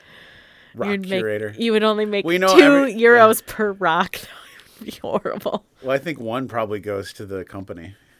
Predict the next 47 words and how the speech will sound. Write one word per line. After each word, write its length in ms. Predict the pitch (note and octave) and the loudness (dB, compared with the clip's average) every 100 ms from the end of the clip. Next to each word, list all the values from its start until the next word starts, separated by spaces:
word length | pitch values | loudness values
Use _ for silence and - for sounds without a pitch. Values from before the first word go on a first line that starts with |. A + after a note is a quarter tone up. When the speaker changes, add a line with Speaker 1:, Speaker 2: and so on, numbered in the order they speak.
| _ - | _ -10
Speaker 2:
Oh, 380 | F#3 F3 E3 D#3+ _ | -6 -4 -6 -10 _
God. 500 | - C3+ D3 C3+ C3+ - _ _ | -16 -8 -4 -4 -6 -12 _ _
You're 120 | - D#3 | -12 -4
right. 320 | D#3+ D3+ - - - | -2 -2 -6 -14 -12
There 100 | G3+ | -8
was 100 | F#3+ | -6
only, 180 | G#3+ G3+ | -6 -6
like, 180 | E3+ D3+ | -8 -10
seven 400 | - E3 D#3 D3 | -8 -6 -6 -6
rocks 400 | D3 D3+ - - | -4 -4 -6 -14
in 100 | C#3 | -14
the 60 | |
machine. 560 | C3 C3+ - D#3+ D3 C#3 | -14 -16 -14 -12 -10 -10
And 160 | C#3 C#3+ - - | -12 -14 -20 -4
how 220 | - B3+ | 2 8
often 440 | A#3 - G3+ F#3 F3 | 8 6 0 -4 -4
does 160 | E3 | -4
a 60 | E3 | -4
sucker 360 | - F#3 - D#3+ | -2 -2 -2 0
actually 400 | E3 - - E3 | 0 0 -8 -8
buy 320 | F3 E3 D#3 | 0 2 2
a 100 | C#3+ | 2
rock 320 | F3 - - | 0 -2 -4
<laughs> 100 | B3 | -2
out 60 | G#3+ | 0
of 100 | A#3 | 0
a 80 | |
vending 300 | G3 F#3 F3+ | -2 -2 -6
machine? 540 | E3 E3+ E3+ D3 E3 F3+ | -12 -12 -12 -10 -12 -12
Speaker 1:
Well, 380 | B2+ C3+ D3+ D3+ | -4 0 2 0
you 100 | C3+ | -2
know 180 | C3 C3+ | -4 -4
what, 260 | C3+ C#3 C#3 - | -2 -4 -6 -8
uh, 600 | A#2 A#2 A#2 A2+ A2+ A2 F#2+ _ _ _ _ _ _ | -4 -2 0 -2 -2 -4 -8 _ _ _ _ _ _
P 80 | - | -10
T 60 | F3 | -8
Speaker 2:
There's 120 | D3+ | -8
Speaker 1:
Barnum 360 | B2+ A#2+ A#2+ G2+ | -4 -4 -4 -8
said, 260 | - G#2 F#2 | -10 -10 -10
"A 40 | |
sucker's 440 | - A2 G#2 A#2 G#2+ | -10 -12 -12 -14 -14
born 280 | - A2 A2+ | -16 -14 -12
every 140 | A#2 | -12
Speaker 2:
Every 140 | D#3+ E3 | -10 -10
Speaker 1:
minute." 140 | - | -10
Speaker 2:
minute. 240 | G2 - _ _ | -12 -14 _ _
Yep. 200 | F3 E3+ | -18 -18